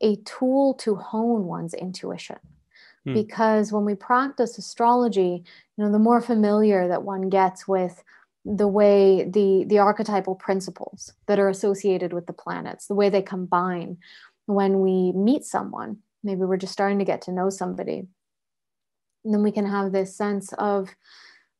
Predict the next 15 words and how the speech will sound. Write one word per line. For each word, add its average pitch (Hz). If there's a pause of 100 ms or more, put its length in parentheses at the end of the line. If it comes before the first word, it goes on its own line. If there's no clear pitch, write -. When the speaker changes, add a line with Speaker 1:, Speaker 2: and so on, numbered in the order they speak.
(1200)
Speaker 1:
a 202
little 226
bit 214
of 196
their 185
personality 190
and 190
can 196
hazard 220
a 185
guess 185
of 190
maybe 190
an 208
aspect -